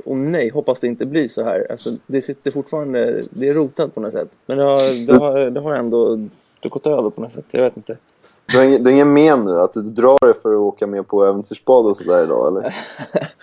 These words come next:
Speaker 1: <laughs> Inte direkt kopplat så, men sen att jag inte, alltså, älskar att vara i badhus. Det, jag vet inte.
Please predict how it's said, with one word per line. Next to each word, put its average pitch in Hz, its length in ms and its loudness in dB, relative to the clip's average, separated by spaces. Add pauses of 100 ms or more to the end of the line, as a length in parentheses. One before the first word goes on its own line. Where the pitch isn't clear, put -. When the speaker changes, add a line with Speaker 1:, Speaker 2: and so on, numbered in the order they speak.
(140)
Speaker 1:
<laughs> - 800 -20
Inte 147 600 -6 (320)
direkt 135 440 -2
kopplat 123 380 -4
så, 139 220 2
men 120 160 -4
sen 143 240 -6
att 135 140 -4
jag 131 100 0
inte, 117 680 -2 (280)
alltså, 120 320 -6
älskar 123 440 -2
att 113 120 -6
vara 139 300 -2
i 110 100 -2
badhus. 117 720 -2 (400)
Det, 104 300 -6 (200)
jag 123 140 0
vet 135 140 0
inte. 110 300 0